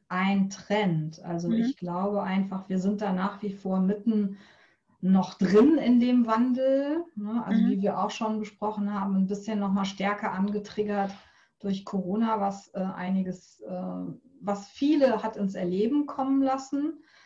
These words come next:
Speaker 2: Mhm.
Speaker 1: Ähm, es hat für mich noch mal gezeigt, dass oft dieses Thema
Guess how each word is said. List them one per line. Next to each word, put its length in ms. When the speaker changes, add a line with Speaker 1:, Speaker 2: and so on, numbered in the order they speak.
Speaker 2:
Mhm. 280
Speaker 1:
Ähm, 380
es 160
hat 200
für 120
mich 280
noch 160
mal 260
gezeigt, 680
dass 280
oft 280
dieses 380
Thema 840